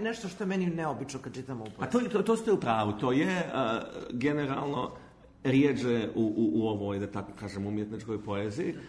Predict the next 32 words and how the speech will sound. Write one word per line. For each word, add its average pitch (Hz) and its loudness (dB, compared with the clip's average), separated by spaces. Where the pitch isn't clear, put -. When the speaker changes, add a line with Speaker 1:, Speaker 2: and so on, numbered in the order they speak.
Speaker 2:
ali 131 6
opet, 190 0
ako 135 -2
se, - -2
ako - -4
se 147 0
vratimo, 135 2
n-, 117 -4
i, 131 2
i, 127 2
i, 127 2
i, 123 0
i 127 0
na 120 0
početke 135 -2
poezije, 139 0
to 139 -2
nije 143 0
nešto 131 -2
što, 135 0
što, 135 -2
što - -2
bi 120 2
isključilo. 135 2
Meni 240 2
se 196 -2
čini, 196 -2
kao 247 0
što 240 0
ljudi, 208 0
ne 143 0
znam, 101 -6